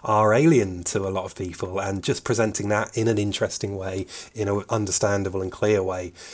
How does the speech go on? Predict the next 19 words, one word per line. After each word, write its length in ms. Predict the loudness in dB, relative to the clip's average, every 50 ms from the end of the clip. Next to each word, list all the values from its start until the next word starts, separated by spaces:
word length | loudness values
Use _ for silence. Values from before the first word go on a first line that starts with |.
| -20 -6 -2
is 160 | 0 2 2
often 280 | 2 0 0 -2 0 0
enough. 500 | 2 2 2 2 0 -2 -6 -8 -8 -6 -2
And 480 | 0 2 2 2 2 0 -2 -2 -4 -4 -2
it, 220 | 0 0 0 0 -4 _ _ -8 -4 -2
that 180 | -2 -2 0
process 380 | 0 0 0 0 0 -2 -4 -4
kind 180 | -2 -2 -2
of 240 | -4 -4 -8 -10 -14 -16 _ _ _ _ _ _ _ -20 -20 -20 -14 -8 -2
taught 240 | 2 2 2 2 2
me 100 | 2 2
that 200 | 2 0 2 2
lesson 440 | 0 2 2 0 -2 -2 -6 -10 -8 -6
in, 360 | -6 -6 -4 -6 -8 -10 -12 -14 _ -14 -12
in 180 | -10 -8 -6 -4
real 220 | -4 -2 -2 -2
time, 300 | -2 -4 -6 -8 -10 -10
I 60 | -10
think. 320 | -10 -8 -8 -10 -10 -12